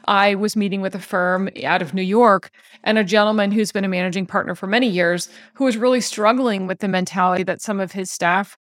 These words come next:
were not willing to work some of those long hours and that they wanted to work from home, because he had come up, just like you were explaining, in an industry where for him to make it, pave the way for his career,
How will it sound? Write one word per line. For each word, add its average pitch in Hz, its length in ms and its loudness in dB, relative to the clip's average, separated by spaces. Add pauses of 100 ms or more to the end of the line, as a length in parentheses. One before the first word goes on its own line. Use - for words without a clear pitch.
(100)
were 233 180 0
not 220 240 2
willing 202 480 -2
to - 140 -8
work 180 260 -2
some 196 160 -4
of 160 120 -4
those 165 220 -4
long 165 220 -2
hours 165 300 0
and 185 80 -2
that 170 60 -6
they 180 100 0
wanted 170 320 -2
to 185 100 -10
work 156 220 -6
from - 180 -8
home, 208 380 -2 (280)
because 233 440 0
he 247 420 -4
had 233 160 0
come 202 220 -2
up, 185 160 2 (240)
just 247 320 0
like 233 180 -2
you 214 120 -2
were 196 80 -2
explaining, 190 720 -4 (400)
in 277 180 0
an 294 80 2
industry 269 560 0
where 208 460 0
for 220 160 -2
him 233 380 2
to 233 220 -2
make 202 320 -4
it, 214 220 -4
pave 247 440 -2
the 226 100 4
way 185 540 0
for 190 200 -6
his 196 220 -4
career, 202 560 0